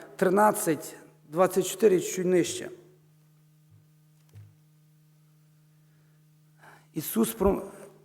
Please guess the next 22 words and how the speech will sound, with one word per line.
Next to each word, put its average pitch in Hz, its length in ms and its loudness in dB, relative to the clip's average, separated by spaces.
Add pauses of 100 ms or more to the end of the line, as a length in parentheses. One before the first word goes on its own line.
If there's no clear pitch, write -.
притчу, 185 560 4 (680)
Ісус 233 360 0
притчу, 208 640 2 (440)
іншу 233 320 6
притчу 208 360 4
подав 180 460 4
він 151 260 2 (680)
їм, 156 360 2 (220)
кажучи: 170 580 0 (540)
«Царство 226 440 6
Небесне 208 500 2
подібно 202 500 4
до 196 140 6
чоловіка, 202 760 4 (320)
що - 220 4
посіяв 208 460 4
був 185 200 2
добре 196 320 4
насіння 190 480 2
на 180 120 4
полі 170 320 0
своїм. 139 440 -6